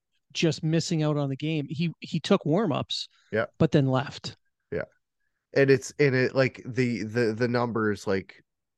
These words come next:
Speaker 2: I know plus minus means n-, very little to many people, but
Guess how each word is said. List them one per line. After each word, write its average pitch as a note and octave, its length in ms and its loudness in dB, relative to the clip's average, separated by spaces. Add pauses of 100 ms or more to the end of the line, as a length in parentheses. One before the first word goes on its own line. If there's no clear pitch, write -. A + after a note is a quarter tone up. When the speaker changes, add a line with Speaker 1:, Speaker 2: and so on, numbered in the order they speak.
(340)
Speaker 2:
I B2 120 6
know B2+ 200 6
plus A#2 400 -4
minus G2 440 -6 (400)
means G2 480 -6 (560)
n-, G#2+ 140 -10 (260)
very C3 400 4
little G#2+ 340 4
to G2+ 140 -10
many F#2+ 240 -4
people, - 440 -8 (560)
but G#2 380 0